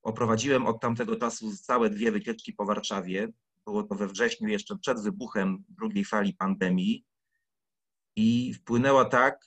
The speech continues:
że, no, że siedzę w domu i bardzo tęsknię za moją pracą, za moimi podróżami.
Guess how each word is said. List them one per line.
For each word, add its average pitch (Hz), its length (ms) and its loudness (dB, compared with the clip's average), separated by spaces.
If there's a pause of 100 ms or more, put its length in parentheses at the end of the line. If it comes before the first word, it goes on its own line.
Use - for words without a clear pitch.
że, 117 500 2 (760)
no, 104 200 -2
że 117 220 2
siedzę 120 300 -2
w 107 80 -2
domu 120 460 2
i 110 300 0
bardzo 107 360 4
tęsknię 113 460 -2
za 104 140 0
moją 101 280 2
pracą, - 340 -6
za 101 100 2
moimi 113 420 0
podróżami. 117 600 2